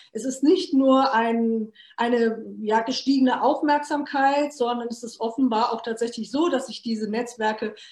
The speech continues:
immer weiter aus-, äh, formieren und sich immer, ähm, auch, ähm, weiter bewaffnen und diese Anschlagspläne aus diesen Strukturen heraus von den Behörden wenigstens teilweise ernst genommen werden.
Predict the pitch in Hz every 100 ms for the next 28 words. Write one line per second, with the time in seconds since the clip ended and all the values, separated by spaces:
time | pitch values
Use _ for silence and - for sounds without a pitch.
0 | _ 262 269 262 214 220 226 226 226 254
1 | 302 - - 240 240 240 240 - 254 240
2 | 262 285 294 285 - - - 247 302 -
3 | 254 - 254 254 240 240 240 240 - 220
4 | 226 226 233 - 220 226 226 - - _
5 | _ _ _ 226 226 220 220 220 220 220
6 | 208 247 302 285 233 - 220 - - 285
7 | 285 262 240 233 233 220 220 254 320 294
8 | 277 - 240 254 247 240 202 226 294 -
9 | 247 254 269 254 - 247 - 262 262 269
10 | 247 220 220 226 - 233 233 220 214 214
11 | 240 247 233 254 247 226 - - - 226
12 | 277 262 240 233 226 - 202 202 - 175
13 | 170 170 156 160 170